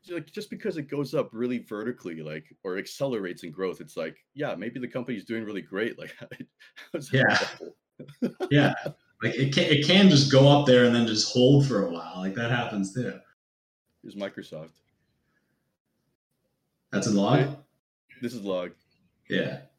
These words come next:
Speaker 1: This era, this was the Steve Ballmer era. So he was the C E O after, uh, Bill Gates,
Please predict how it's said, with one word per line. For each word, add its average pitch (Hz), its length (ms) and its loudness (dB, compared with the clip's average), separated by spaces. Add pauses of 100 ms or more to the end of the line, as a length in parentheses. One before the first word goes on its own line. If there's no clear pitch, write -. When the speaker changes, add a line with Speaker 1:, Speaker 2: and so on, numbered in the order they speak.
(600)
Speaker 1:
This 180 400 -6 (460)
era, 147 380 -4 (540)
this 139 220 -8
was 135 120 -8
the 113 80 -12
Steve - 360 -6 (100)
Ballmer 92 380 -8
era. 67 300 -16 (720)
So 117 160 -8
he 123 180 -4
was 151 160 -2
the 143 100 -10
C 131 280 -4
E 120 40 2
O 104 120 -2
after, 98 500 -6 (140)
uh, 82 340 -8 (160)
Bill 95 120 -10
Gates, 87 360 -14